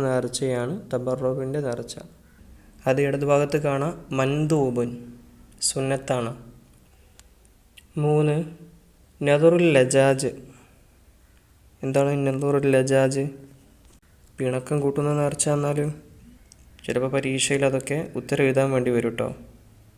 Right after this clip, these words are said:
വഹുവ നദറുൽ മുഅല്ലഖു ബിഷൈഇൻ, ഒരു കാര്യവുമായി ബന്ധപ്പെടുത്തിയ നേർച്ചയാണത്. അതെന്താണ് വിധി? അത് മക്റൂഹുൻ,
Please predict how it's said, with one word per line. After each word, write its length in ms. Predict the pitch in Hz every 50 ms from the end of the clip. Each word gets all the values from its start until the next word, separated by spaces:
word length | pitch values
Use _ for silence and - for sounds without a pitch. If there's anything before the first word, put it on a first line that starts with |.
| _ _ _ _ - - _ - -
വഹുവ 260 | 120 120 139 135 135 135
നദറുൽ 360 | 127 127 131 131 147 151 160 175 170 170 -
മുഅല്ലഖു 580 | - - 131 131 131 131 135 131 - - 180 - - - - -
ബിഷൈഇൻ, 560 | 143 - - - 120 120 113 120 - 131 - - - - - - - - - - _ - _ _ _ _ _ - - - _ _ _ -
ഒരു 100 | 135 135 131 135
കാര്യവുമായി 580 | 131 127 131 135 139 139 139 139 135 135 151 180 - - - - - - - - 131
ബന്ധപ്പെടുത്തിയ 560 | 127 131 135 147 147 - 131 127 131 - 139 139 135
നേർച്ചയാണത്. 540 | 127 127 127 - - 139 123 117 110 110 - - - - - - - - -
അതെന്താണ് 420 | 131 131 131 127 127 127 127 127 127 123
വിധി? 200 | 120 120 123 127 123 - - - - - - - _ _ _ _ _ _ _ _ - -
അത് 120 | 127 135 135 131
മക്റൂഹുൻ, 580 | 127 127 - - 135 131 135 135 127 139 135